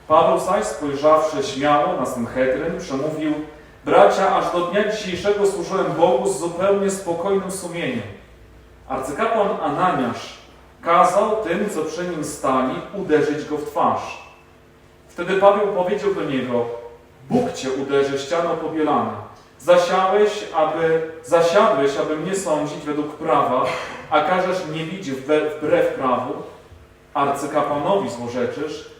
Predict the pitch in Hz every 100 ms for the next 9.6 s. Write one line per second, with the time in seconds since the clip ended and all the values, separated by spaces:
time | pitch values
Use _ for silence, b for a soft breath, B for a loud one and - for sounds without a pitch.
0 | - 151 143 131 160 156 151 143 135 131
1 | 127 - 127 127 127 - - 165 120 104
2 | 98 - - - _ B B B B 175
3 | - 233 240 214 196 202 196 202 202 202
4 | 202 175 170 170 170 185 190 190 - 175
5 | 170 170 165 160 214 - 156 - 196 208
6 | 123 113 - - B B B 143 135 160
7 | - - 196 190 180 175 170 170 170 170
8 | 185 202 196 156 156 165 160 151 160 170
9 | 165 - 156 151 151 180